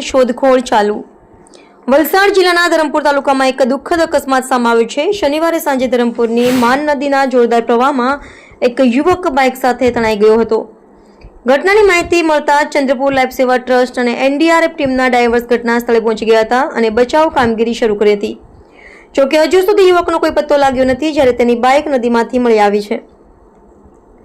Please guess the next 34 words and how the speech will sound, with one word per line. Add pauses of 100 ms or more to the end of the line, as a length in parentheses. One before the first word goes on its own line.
(380)
પ્રાપ્ત
માહિતી
અનુસાર
ધરમપુર
બસ
ડેપો
પાસે
આવેલી
અનાજ
કરિયાણાની
દુકાનમાં
કામ
કરતા (120)
ત્રેવીસ
વર્ષીય
પ્રિતેશભાઈ
દિનેશભાઈ
ગાવિત (280)
શનિવારે
સાંજે
લગભગ
સાત
ને
ત્રીસ
વાગે (100)
પોતાની
ફરજ
પૂરી
કરીને
ઘરે
પરત
ફરી
રહ્યા
હતા.